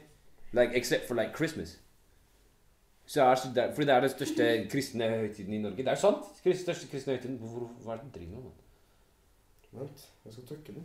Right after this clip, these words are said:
Speaker 2: Gi meg to sek. Jeg tøkker den som en sånn femåring. Jeg svarer deg.
Speaker 1: Jeg ser det. Hva, du må bare,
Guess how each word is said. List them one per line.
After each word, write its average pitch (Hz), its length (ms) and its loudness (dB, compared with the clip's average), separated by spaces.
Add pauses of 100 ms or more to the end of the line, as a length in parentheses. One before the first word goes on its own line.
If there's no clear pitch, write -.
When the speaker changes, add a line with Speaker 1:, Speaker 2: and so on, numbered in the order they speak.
Speaker 2:
Gi 113 80 -14
meg 123 160 -14
to 135 100 -14
sek. 185 300 -18 (1120)
Jeg 151 180 -4
tøkker 220 240 0
den 139 160 -2
som 165 80 -4
en 175 80 -2
sånn 180 160 -2
femåring. 175 540 -2 (1000)
Jeg - 160 -8
svarer 156 240 2
deg. 175 200 -4 (1700)
Speaker 1:
Jeg 104 160 -6
ser 175 160 4
det. - 60 -2 (560)
Hva, 120 240 4
du 131 80 2
må 135 160 4
bare, 131 200 6